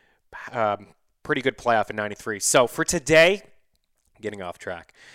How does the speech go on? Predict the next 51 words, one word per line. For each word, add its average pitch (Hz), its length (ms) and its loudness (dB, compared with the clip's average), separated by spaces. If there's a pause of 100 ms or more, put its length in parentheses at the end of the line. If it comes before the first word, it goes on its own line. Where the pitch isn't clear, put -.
(280)
because 147 280 -2
today 156 260 6
is 135 140 4
really 135 280 2
just 127 240 -2
about 120 180 2
the 117 60 -6
Vegas 104 340 -2
guys - 520 -6
for - 100 -16
the 120 100 -4
shot 120 280 0
props. 87 340 -6
I 127 80 0
don't 135 120 2
know 127 100 4
how 123 300 0
you, 117 360 -8 (160)
you 113 100 -20
pass 123 420 0
on 117 140 0
Alex 110 240 -2
Pietrangelo 110 640 -2
sitting 113 220 -4
there 110 140 -4
at 98 100 -10
three. 127 420 -2 (320)
Shea, 120 480 -4
Shea 139 260 -2
Theodore 123 380 0
is 117 100 0
sitting 120 200 -4
there 117 140 2
at 104 100 -6
two 131 160 -2
point 120 260 -6
five. 123 380 2
Now, 127 100 0
the 117 80 -6
four 165 220 0
point 175 260 0
five 143 220 6
for 139 80 -10
Pietrangelo 131 440 -4
is 123 80 -2
slightly 135 460 -4
high, 131 360 2
but 113 220 0 (280)
what 151 200 0
he's 180 340 -4
doing, 156 460 0